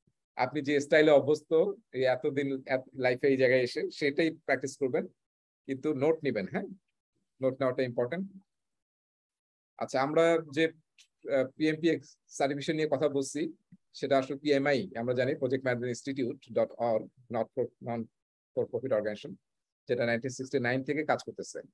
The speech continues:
আমরা just দুই হাজার উনিশ সালে পঞ্চাশ বছরের পূর্তি কাটালাম আর কি, হ্যাঁ, পিএমআই। So পিএমআই আসলে প্রথম অর্গানাইজেশন যারা প্রজেক্ট ম্যানেজমেন্ট নিয়ে কাজ শুরু করে, ঠিক আছে? এবং পিএমআই যে বইটা আসলে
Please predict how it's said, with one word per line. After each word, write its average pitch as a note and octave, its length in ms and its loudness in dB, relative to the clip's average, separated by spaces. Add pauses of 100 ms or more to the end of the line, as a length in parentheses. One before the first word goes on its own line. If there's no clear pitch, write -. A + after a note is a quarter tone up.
(120)
আমরা A#2+ 180 -4
just B2 320 0 (480)
দুই C3 100 4
হাজার C3+ 160 6
উনিশ C#3 300 2
সালে B2+ 380 4 (140)
পঞ্চাশ C3 300 0
বছরের C3 400 2
পূর্তি C3+ 400 -2 (540)
কাটালাম A#2 340 0
আর F#2 80 -4 (100)
কি, - 100 -20
হ্যাঁ, F#3+ 360 -8 (120)
পিএমআই। F#2+ 320 -2 (840)
So A#2+ 140 4
পিএমআই D3 360 4
আসলে E3 240 4
প্রথম E3+ 320 4
অর্গানাইজেশন D#3 360 2
যারা D3 200 6
প্রজেক্ট C3+ 300 -2
ম্যানেজমেন্ট B2 300 0
নিয়ে B2 140 0
কাজ G#2+ 180 0
শুরু B2+ 180 -6
করে, - 220 -8 (1000)
ঠিক C3+ 100 -4
আছে? - 200 -6 (600)
এবং C3 220 -2
পিএমআই E3 360 6
যে E3 200 2
বইটা D3+ 440 4
আসলে D#3 520 4